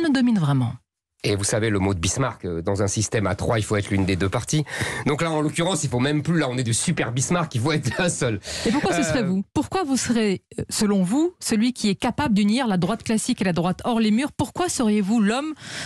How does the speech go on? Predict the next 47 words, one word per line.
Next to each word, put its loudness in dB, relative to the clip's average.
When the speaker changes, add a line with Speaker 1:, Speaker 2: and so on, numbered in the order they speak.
Speaker 1:
de 2
l'union 4
des 2
droites ? -2
Speaker 2:
Ah 0
bah, -4
parce 0
que -2
je 2
le 2
veux. 0
Speaker 1:
Ça 0
ne 4
suffit 0
pas, -2
Monsieur 2
Zemmour. 2
Speaker 2:
Ah 0
ben, 0
euh, 2
déjà, 0
Speaker 1:
Ah -
bah, 0
Speaker 2:
c'est -2
Speaker 1:
écoutez. 0
Speaker 2:
nécessaire 0
parce -6
que 0
Speaker 1:
Ah 0
bah, 2
c'est -2
Speaker 2:
non, 2
Speaker 1:
la 2
Speaker 2:
mais -
attendez, 0
Speaker 1:
volonté, 0
Speaker 2:
parce -2
que 2
Speaker 1:
oui, 0
mais 2
la 0
Speaker 2:
mes, 0
Speaker 1:
réalité. 0
Speaker 2:
mes 0
deux, 0
mes 0
deux 0